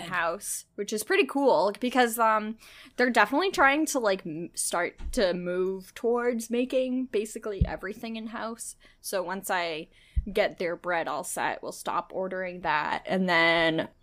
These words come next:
I know something that I personally want to work on is, um, like, phasing out some of the mixes that they have, 'cause they have, like, a donut mix that they use.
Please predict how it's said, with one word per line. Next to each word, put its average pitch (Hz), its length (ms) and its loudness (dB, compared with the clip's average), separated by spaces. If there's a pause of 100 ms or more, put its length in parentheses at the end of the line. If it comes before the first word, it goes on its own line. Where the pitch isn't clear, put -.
(100)
I 220 120 8
know 202 200 6
something 196 420 0
that 175 180 2
I 185 140 4
personally 196 600 0
want 175 240 -2
to 160 40 -4
work 180 280 -2
on 175 300 0
is, 175 540 -4 (100)
um, 160 480 0 (400)
like, 180 200 0
phasing 202 540 2
out 175 320 2 (440)
some 202 280 -2
of 185 120 0
the 147 480 0 (200)
mixes 208 600 -2
that 254 220 0
they 269 140 -2
have, 277 460 0
'cause 208 160 -4
they 190 140 -2
have, 185 200 -2
like, 180 140 -2
a 185 60 -6
donut 175 500 0
mix - 340 -4
that 165 200 -4
they 151 100 -2
use. 156 840 -6